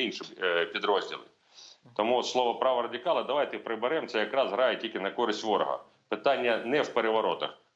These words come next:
питання в консолідації суспільства, всередині суспільства і підштовхуванні влади до прийняття певних рішень. Бо ми всі розповідаємо,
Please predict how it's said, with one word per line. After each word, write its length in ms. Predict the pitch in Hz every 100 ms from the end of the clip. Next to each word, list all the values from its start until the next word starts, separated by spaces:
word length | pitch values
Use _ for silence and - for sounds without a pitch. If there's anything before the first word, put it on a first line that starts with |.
| _
питання 380 | 110 139 127 113
в 80 | -
консолідації 680 | 113 131 123 127 117 - 104
суспільства, 540 | 120 - 180 - 101
всередині 500 | - 127 113 90 87
суспільства 580 | 98 - 92 78 - 73 - - -
і 80 | 143
підштовхуванні 720 | 147 - - 175 151 147 127
влади 440 | 123 170 - 110 -
до 100 | 113
прийняття 440 | 123 131 131 151
певних 380 | - 131 135 135
рішень. 320 | 139 98 80 - _ _ _ _
Бо 460 | 85 127 143 127 120
ми 120 | 135
всі 200 | 135 143
розповідаємо, 920 | 135 - 135 135 131 135 127 120 120